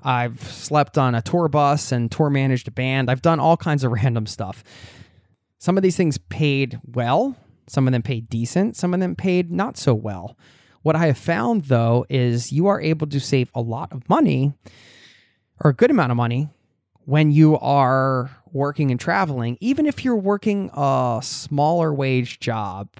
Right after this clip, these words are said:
For example, if you're a seasonal worker, you're working at a national park, uh,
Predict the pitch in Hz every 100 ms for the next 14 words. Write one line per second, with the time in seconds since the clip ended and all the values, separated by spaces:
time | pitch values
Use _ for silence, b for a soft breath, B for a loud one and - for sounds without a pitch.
0 | - _ - 123 127 123 117 120 117 110
1 | b b b b b b b _ _ _
2 | _ - - 131 123 147 135 131 117 117
3 | 117 117 117 113 120 113 113 110 - 110
4 | - 117 101 - - - 113 107